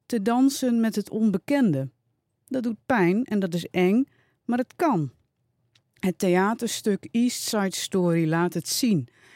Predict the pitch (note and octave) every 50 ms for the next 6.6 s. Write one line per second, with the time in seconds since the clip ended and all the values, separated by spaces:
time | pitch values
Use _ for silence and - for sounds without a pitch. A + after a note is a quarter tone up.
0 | - _ _ F3+ F3 F3+ - F#3 F3 E3+ E3 E3 E3 E3 D3+ - D3+ - - -
1 | A3 A3+ G3+ F3 E3+ E3 - - _ _ _ _ _ - D#3+ D#3 - C3 - -
2 | - - D#3+ D3 C#3+ C3 A2+ - - _ _ _ _ _ _ _ _ _ _ _
3 | _ - - F3 F3+ F#3+ D#3 - G3 F#3 F3+ E3+ - - F3 F3 F#3 F#3 F3+ F3+
4 | F3 - - - F3 D#3 D3+ D3+ - - - G3+ F#3+ F3 D#3 - - - F#3 -
5 | - - F#3 D#3+ E3 - - - C#4 C4 - - A3 G3 F3+ E3+ E3+ - E3 D3
6 | - E3 D3+ - - F3 D#3 D#3 D3+ C#3+ D3